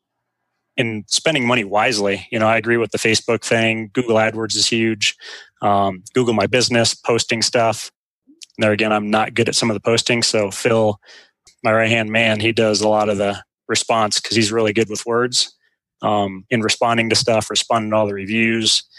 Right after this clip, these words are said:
I mean, I think we're at four hundred and sixty some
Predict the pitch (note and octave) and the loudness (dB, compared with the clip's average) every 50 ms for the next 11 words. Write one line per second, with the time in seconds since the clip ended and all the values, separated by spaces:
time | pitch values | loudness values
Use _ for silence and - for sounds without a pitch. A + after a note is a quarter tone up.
0 | - - - _ _ - A2+ A2 G#2 G#2 A2 A2 G#2+ G2+ - G#2 G2 - - - | -20 -20 -20 _ _ -4 -2 0 2 2 2 2 2 0 0 -2 -4 -4 -6 -8
1 | - - A2+ A2 G#2+ G#2+ G#2+ G#2 F#2+ F#2 G#2+ G#2+ G#2 G#2 G2+ G2 G2+ G2 F#2+ F2+ | -6 -6 -6 -6 -4 -4 -4 -4 -4 -2 -2 -2 0 0 0 -2 -2 -6 -8 -10
2 | F2+ F2 - - _ _ _ _ _ _ _ _ _ _ _ _ _ - - - | -12 -14 -18 -20 _ _ _ _ _ _ _ _ _ _ _ _ _ -6 -4 -2
3 | - A2+ - - - A2+ G#2+ - A#2+ A#2 A2+ A2 A2 G#2+ F#2+ | 0 0 0 0 0 0 2 2 2 0 0 0 -4 -6 -8